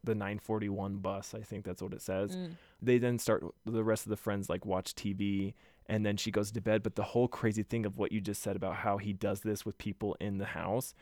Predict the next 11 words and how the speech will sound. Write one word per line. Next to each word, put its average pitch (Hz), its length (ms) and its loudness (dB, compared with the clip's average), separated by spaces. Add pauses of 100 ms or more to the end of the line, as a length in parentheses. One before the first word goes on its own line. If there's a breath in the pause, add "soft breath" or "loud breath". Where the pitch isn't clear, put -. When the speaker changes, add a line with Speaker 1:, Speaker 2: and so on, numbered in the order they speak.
(340 soft breath)
Speaker 1:
she 143 320 2
shared 123 400 4
a 107 120 4
basement 107 520 0
room 107 600 2 (260 loud breath)
Speaker 2:
<gasps> 117 80 0
Speaker 1:
with 113 220 6
one 113 160 2
of 101 80 0
her 113 100 4
classmates 120 720 -2